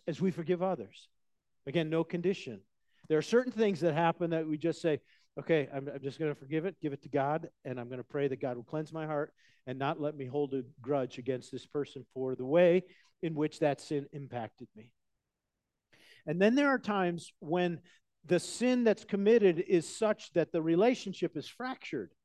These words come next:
I think. And you, there's no, uh, relationship. It's broken. There needs to be a reconciliation. And I think that's largely in the view of Jesus in this text, that when your brother sins against you, um, and he,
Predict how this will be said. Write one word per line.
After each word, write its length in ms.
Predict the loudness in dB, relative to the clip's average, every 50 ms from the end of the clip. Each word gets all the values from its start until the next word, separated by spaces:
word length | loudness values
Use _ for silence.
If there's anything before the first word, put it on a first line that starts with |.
| _ -10
I 100 | -10 -8
think. 340 | -6 -6 -6 -6 -8 -12 _ _ -20 -20 -20 -6 -2
And 240 | -2 0 0 -2 -6 -8
you, 220 | -4 -4 -4 -4 0 2
there's 300 | 4 4 4 2 0 0
no, 420 | 2 4 6 8 6 6 4 2 -4 _ _ _ _ -18 -18 -18 -6 _
uh, 300 | 0 2 2 2 2 0 -2
relationship. 720 | 0 2 4 6 6 6 6 6 2 -2 -4 -2 -2 -2
It's 120 | -2 -6 -8
broken. 480 | -2 2 4 4 4 4 2 0 2
There 120 | 2 2 0
needs 220 | 0 -2 -2 -4
to 80 | -4 0
be 120 | 2 2
a 60 | 4
reconciliation. 1120 | 4 4 2 2 0 -2 -4 -2 0 0 2 4 4 4 6 4 4 2 0 -4 -6 -4 -4
And 120 | -4 -2
I 80 | -2 -2
think 260 | -2 -4 -6 -6 -4 _
that's 280 | -2 -2 -2 -6 -12 -20 _ _ _ _ -6
largely 800 | 0 2 2 4 4 4 2 2 -2 -2 0 0 0 2 2
in 220 | 0 -2 -2 -2 -4
the 80 | -6
view 640 | -6 -6 -8 -4 -2 2 4 4 4 4 2 0 -4 -6 _ -20 _ _
of 160 | -4 -4 -4 -4
Jesus 480 | -4 -2 -2 -2 0 -2 -4 -4 -4
in 180 | -6 -8 -4 0
this 260 | 0 0 0 -2 -4
text, 420 | -4 -2 -2 -2 -2 -6 -4 -2
that 140 | -2 -2 0
when 120 | -2 -6 -6
your 120 | -6 -2
brother 220 | 0 0 0 0
sins 260 | -2 -4 -6 -6 -6 -6
against 340 | -6 -6 -6 -6 -6 -6
you, 140 | -4 -4 -4 -6 _ _ -20 -20 _ _ _ _ -6
um, 280 | -4 -4 -4 -4 -8 -12 _ -12
and 100 | -8 -6
he, 180 | -6 -6 -8